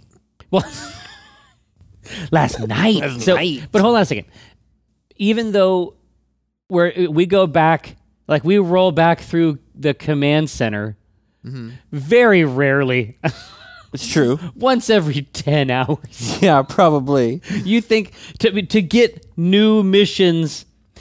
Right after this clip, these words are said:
Speaker 1: that progress the game proper.
Speaker 2: A guy sent me a mail this morning, actually,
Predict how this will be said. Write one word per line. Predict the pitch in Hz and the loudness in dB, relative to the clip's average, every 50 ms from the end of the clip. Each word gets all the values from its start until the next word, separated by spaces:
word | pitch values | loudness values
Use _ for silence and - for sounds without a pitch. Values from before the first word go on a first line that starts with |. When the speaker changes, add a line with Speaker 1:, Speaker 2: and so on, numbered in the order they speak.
| - - - | -20 -16 -10
Speaker 1:
that | - 135 131 147 151 156 - - | -6 -2 2 2 2 2 0 -4
progress | - - 170 165 143 123 127 147 165 175 165 - - | -4 0 0 0 0 0 0 2 2 2 2 -2 -6
the | - 143 147 | -4 -2 -2
game | 139 127 147 147 143 143 139 | 0 0 0 0 0 0 -2
proper. | 123 - - - 143 151 156 - - 107 92 92 101 113 _ _ - - - - - - | -6 -8 -6 -2 -2 -2 -2 -4 -6 -10 -10 -10 -12 -14 _ _ -20 -20 -20 -20 -10 -4
Speaker 2:
A | - 139 | -2 -2
guy | 135 147 160 185 208 214 | 0 2 4 4 4 2
sent | - - 220 208 | 0 -2 -6 -6
me | 175 180 | -4 -4
a | 165 156 | -4 -2
mail | 160 165 175 170 | 0 0 0 0
this | 156 156 - - | 0 -2 -6 -6
morning, | 185 190 214 208 139 113 | -6 -6 -4 -4 -4 -4
actually, | 107 101 101 - - - 104 98 95 101 110 | -4 -4 -6 -8 -10 -8 -6 -6 -6 -8 -12